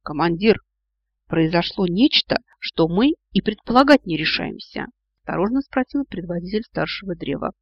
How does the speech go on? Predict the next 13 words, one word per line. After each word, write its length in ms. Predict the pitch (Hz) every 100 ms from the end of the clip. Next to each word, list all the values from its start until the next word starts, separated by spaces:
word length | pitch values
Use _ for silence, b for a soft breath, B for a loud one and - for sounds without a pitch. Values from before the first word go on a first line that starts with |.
| _ _ _ -
«Пока 280 | 156 - 175
не 140 | 240
знаю, 420 | - 175 160 160 -
но 120 | 165
сейчас 400 | - 160 185 -
выясню». 500 | 185 160 147 180 156 - _ _ _
«В 60 |
смысле, 400 | - 175 - 180 - _ _ 175
не 140 | 175
решаетесь 500 | 185 - 202 202 190
предполагать?» 760 | - - - 196 233 453 _ - _ _ _ _ _ _ _ _
Доблестный 580 | 165 180 190 214 - 180
Элендар 480 | - 160 147 180 240